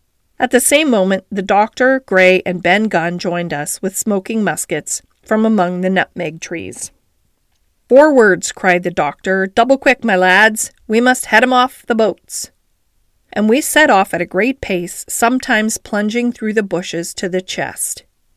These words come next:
I tell you, but Silver was anxious to keep up with us. The work that man went through, leaping on his crutch till the muscles of his chest were fit to burst, was work no sound man ever equaled, and so thinks the doctor.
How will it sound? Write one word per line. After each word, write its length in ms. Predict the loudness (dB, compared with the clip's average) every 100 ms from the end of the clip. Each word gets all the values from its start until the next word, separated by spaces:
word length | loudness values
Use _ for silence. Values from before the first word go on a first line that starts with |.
| _ _ _ -2
I 140 | 0
tell 300 | 2 4 4
you, 200 | 4 2
but 320 | 2 0 0 -4
Silver 380 | 0 0 0
was 160 | -2 -2 -4
anxious 380 | -4 -4 -8 -10
to 100 | -12
keep 260 | -10 -6
up 200 | -6 -4
with 160 | -8 -6
us. 400 | -8 -6 -8 -10 _ _
The 80 | -4
work 300 | 0 0 2
that 240 | 2 2 0
man 280 | -2 0
went 200 | -2 -4
through, 320 | -4 -4 -2 -4
leaping 400 | -6 -6 -6 -4
on 100 | -4
his 180 | -6
crutch 460 | -8 -4 -4 -4 -8
till 140 | -8
the 100 | -6
muscles 460 | -4 -4 -4 -6 -6
of 80 | -4
his 240 | -6 -8
chest 420 | -6 -2 -2 -4
were 80 | -8
fit 260 | -4 -4 -4
to 80 | -6
burst, 540 | 0 0 0 -4 -12 -18 -20 -20 -20 -2
was 200 | 0 2
work 340 | 0 0 0
no 260 | -2 2 0
sound 460 | 0 -2 -2 -2 -2
man 380 | -4 -4 -6 -8 -4
ever 320 | -4 -4 -6
equaled, 540 | -6 -8 -6 -6 -6 -12 _ _ -6
and 160 | -4
so 220 | -2 -2
thinks 320 | -2 -4 -6 -6
the 100 | -4
doctor. 560 | -2 -4 -6 -10 -10